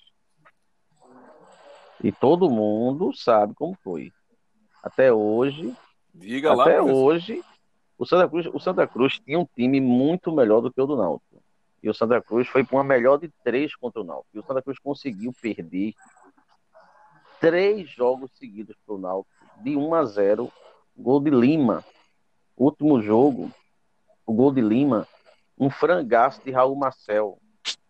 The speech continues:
Speaker 1: Então, é, é, até hoje em dia, jogadores como Luciano Veloso, eles evitam falar, é, desse jogo, porque, lógico, evidentemente você vai ter que provar,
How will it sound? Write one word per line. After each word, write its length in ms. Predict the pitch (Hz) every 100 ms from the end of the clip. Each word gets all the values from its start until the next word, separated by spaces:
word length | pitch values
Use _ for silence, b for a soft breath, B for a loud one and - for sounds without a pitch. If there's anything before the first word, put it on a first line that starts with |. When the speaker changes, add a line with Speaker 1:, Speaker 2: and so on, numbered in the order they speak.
| - - _ _ _ _ _ - - - - _ _ _ - - _ - - - - - -
Speaker 1:
Então, 480 | 120 - 139 151 - 123
é, 200 | 127 -
é, 560 | 131 127 127 123 123 120
até 220 | 117 -
hoje 260 | 208 170 151
em 60 |
dia, 500 | 104 110 156 147 104 87
jogadores 460 | 131 135 123 131 -
como 180 | 127 123
Luciano 480 | 135 - 127 127
Veloso, 720 | 110 104 95 117 151 120 92 76 _
eles 400 | - 123 147 131
evitam 760 | 160 117 101 117 151 - 110
falar, 560 | - 113 98 92 98 120 _ _ _ _ _ _ _ _ _
é, 360 | - 101 104 107
desse 300 | 98 110 104
jogo, 420 | 95 104 120 113 -
porque, 680 | 110 - _ 123 139 - -
lógico, 400 | 104 90 87 107
evidentemente 480 | 98 98 - 104 -
você 120 | -
vai 140 | 117
ter 100 | 98
que 60 | -
provar, 540 | 101 101 87 95 117